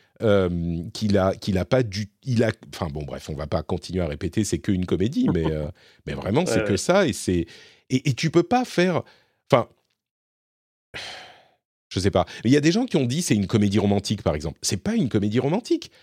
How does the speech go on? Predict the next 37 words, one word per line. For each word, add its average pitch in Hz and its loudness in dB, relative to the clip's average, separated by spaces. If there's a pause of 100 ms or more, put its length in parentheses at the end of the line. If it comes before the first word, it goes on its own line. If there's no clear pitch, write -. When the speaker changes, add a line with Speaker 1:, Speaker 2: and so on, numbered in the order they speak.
(280)
Speaker 1:
Il 123 0
y 117 8
a, 113 2
ça 180 2
aussi, 143 -2
c'est 123 0
Speaker 2:
Non. 117 -2
Speaker 1:
survolé. 185 2
Tout - -4
est 127 2
survolé. 214 0
C'est - -2
qu'une 135 -2
série 107 -2
de, 101 0
de 92 0
blagues 127 0 (320)
et 92 -2
un 80 -2
sketch - -4
du, 78 -6
du 78 -6
S - -8
N 62 -10
L, 62 -14
quoi. - -20
Bref, - -16
bon. - -14 (500)
Speaker 2:
Ouais, 160 4
c'est 180 0
une, 170 0
c'est 165 -4
une 156 -6
parodie, 147 2
hein, 117 -6
tout - -12
simplement. 107 -12